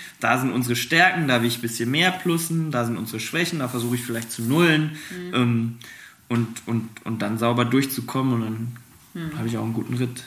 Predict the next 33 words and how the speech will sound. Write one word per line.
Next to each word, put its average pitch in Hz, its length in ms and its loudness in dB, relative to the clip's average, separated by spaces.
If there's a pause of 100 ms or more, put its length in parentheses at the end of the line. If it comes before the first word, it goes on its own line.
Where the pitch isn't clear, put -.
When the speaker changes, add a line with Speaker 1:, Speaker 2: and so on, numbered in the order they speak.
(160)
Speaker 2:
Ja. 180 180 -10 (760)
Ja, 240 160 -2
sehr 440 160 -2
schön. 156 280 -2
Das - 200 -4
war 196 100 4
jetzt 180 180 0
schon 175 60 -4
eins 180 320 0
deiner 233 240 2
Steckenpferde. 254 720 0
Dann 180 220 -2
ist - 200 -6
natürlich, 185 720 -2
äh, 160 280 -4 (280)
was - 160 -10
ich - 140 -6
so - 100 -8
denke, 170 300 -6
dein 156 140 -2
zweites 175 260 -4
Steckenpferd, 190 420 -4
die 139 140 -6
Cowhorse, 190 560 -2
weil 156 80 -2
es 147 120 -4
gibt 175 200 -6
ja 175 160 0
wirklich 175 260 -6
in 160 80 -6
Europa 160 420 -2
wenig 175 400 -2
Cowhorse-Trainer. 233 760 0